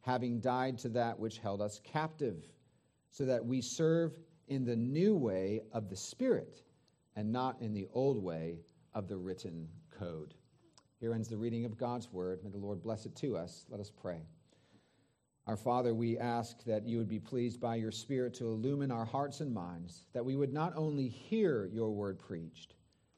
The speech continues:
but that we would receive it, that we would believe it,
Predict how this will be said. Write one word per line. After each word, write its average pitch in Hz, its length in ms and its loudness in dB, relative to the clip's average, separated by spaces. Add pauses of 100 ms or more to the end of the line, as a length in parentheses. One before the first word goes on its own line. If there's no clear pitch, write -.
(340)
but 120 100 -4
that 127 180 2
we 135 140 2
would 135 180 2
receive 135 520 0
it, - 280 -12 (840)
that 110 120 0
we 123 140 0
would 127 200 0
believe 120 420 2
it, - 260 -12